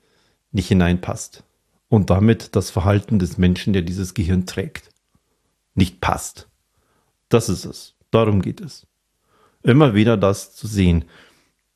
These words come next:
Das ist keine Krankheit, das ist keine Störung, das ist ein, ich nenn's mal so, wie, wie Apple das früher mal gemacht hat, das ist kein Bug, das ist ein Feature.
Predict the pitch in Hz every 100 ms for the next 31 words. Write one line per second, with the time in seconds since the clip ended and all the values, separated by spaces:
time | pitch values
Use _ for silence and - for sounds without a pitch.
0 | _ _ _ _ _ _ - 90 117 -
1 | 147 156 - 107 110 113 - _ 104 -
2 | - - 147 165 98 92 98 98 - _
3 | _ 92 101 95 - - 92 98 95 -
4 | _ _ _ - 120 90 - - _ 320
5 | - 247 123 117 107 123 101 110 104 104
6 | 104 98 95 117 - 120 101 92 - 113
7 | 113 98 90 87 87 - 120 - - -
8 | _ _ _ _ 104 101 127 147 175 151
9 | 92 - - _ 104 98 92 104 82 -
10 | - - 98